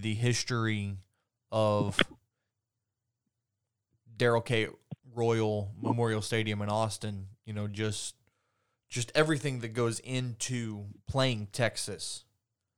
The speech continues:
just kind of has me a little worried 'cause a lot of these kids haven't experienced that.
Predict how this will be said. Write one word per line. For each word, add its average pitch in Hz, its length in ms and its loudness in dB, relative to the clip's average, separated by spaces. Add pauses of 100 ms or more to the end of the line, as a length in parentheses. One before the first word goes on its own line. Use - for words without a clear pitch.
(1000)
just 117 340 -2
kind 127 360 0
of 113 160 -2
has 113 520 -2
me 117 340 -4
a 104 100 -2
little 110 400 -4
worried 110 580 -2 (440)
'cause 110 440 -2
a 110 80 -8
lot 113 280 0
of 156 60 -6
these 143 220 -6
kids 139 640 -6 (880)
haven't 135 240 -2
experienced 120 720 -6
that. - 280 -12